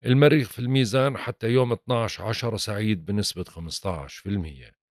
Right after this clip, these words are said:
المشتري في الثور بيتراجع حتى يوم واحد وثلاثين اتناش منتحس بنسبة خمسين في المية، وزحل في الحوت بيتراجع حتى يوم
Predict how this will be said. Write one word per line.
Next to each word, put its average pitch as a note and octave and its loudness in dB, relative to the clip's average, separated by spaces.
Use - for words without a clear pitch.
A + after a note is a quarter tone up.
المشتري F#2+ 0
في D2+ -16
الثور B2 4
بيتراجع F#2 -2
حتى - -12
يوم F2 -2
واحد F2+ -4
وثلاثين D#2 -8
اتناش A#2+ -4
منتحس F#2+ -4
بنسبة F2 -6
خمسين D#2 -8
في - -20
المية، A2+ 2
وزحل B2+ 2
في - -8
الحوت A2+ -4
بيتراجع G2+ -2
حتى - -10
يوم F#2+ 0